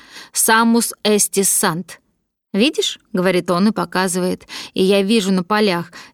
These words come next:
теми же чернилами, что волосы на Венере. «Но лите те бастардес карборундорум». «Тому, кто не знает латыни, я даже не знаю, как объяснить, почему это смешно», —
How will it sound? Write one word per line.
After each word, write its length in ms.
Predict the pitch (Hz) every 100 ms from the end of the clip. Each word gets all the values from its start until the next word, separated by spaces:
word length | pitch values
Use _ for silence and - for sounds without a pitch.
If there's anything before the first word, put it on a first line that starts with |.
| -
теми 260 | 226 233 233
же 140 | 226
чернилами, 720 | - 220 208 185 175 175 180
что 280 | - 202 180
волосы 480 | 175 208 185 180 190
на 140 | 190
Венере. 480 | 208 202 170 175 180 _ _ _ -
«Но 260 | 190 196
лите 380 | 196 208 220 190
те 140 | 175 180
бастардес 800 | 170 - - 233 233 220 220 -
карборундорум». 1080 | 208 202 185 202 208 202 185 151 170 180 _ _ _ _ _ _ -
«Тому, 320 | 220 214 208
кто 220 | - 202
не 160 | 185 190
знает 400 | 185 185 170 175
латыни, 540 | 175 175 247 208 165 - - -
я 140 | 185
даже 220 | 190 180
не 120 | 208
знаю, 300 | 196 233 208
как 220 | - 202 220
объяснить, 600 | 185 220 - 190 175 -
почему 400 | - - 196 180
это 180 | -
смешно», — 580 | 175 190 175 - 170 170